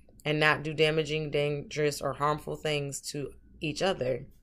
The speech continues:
then we can coexist just fine. And we won't be one big glob of melted cheese in a pot, but we will rather be a flavorful,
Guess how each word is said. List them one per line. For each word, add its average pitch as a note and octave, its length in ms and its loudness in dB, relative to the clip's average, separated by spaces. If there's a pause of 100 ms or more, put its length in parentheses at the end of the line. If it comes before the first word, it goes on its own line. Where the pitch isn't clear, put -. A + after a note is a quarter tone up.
(1000)
then D#3 160 4
we D#3+ 120 0
can D#3+ 200 -8
coexist D3 580 2
just - 280 -4
fine. C3+ 380 -2 (640)
And D3+ 140 4
we D#3+ 100 4
won't D#3 300 6
be F3 120 2
one D#3+ 380 6
big D#3+ 280 4
glob D3 460 6
of D3 200 4
melted C#3+ 420 2
cheese D3+ 320 -4
in D#3 80 -4
a D#3+ 60 -2
pot, C3 340 -4 (1080)
but D#3+ 120 10
we E3 160 6
will D#3 180 6
rather D3+ 320 8
be D3 180 2
a C3+ 160 4
flavorful, C3 920 2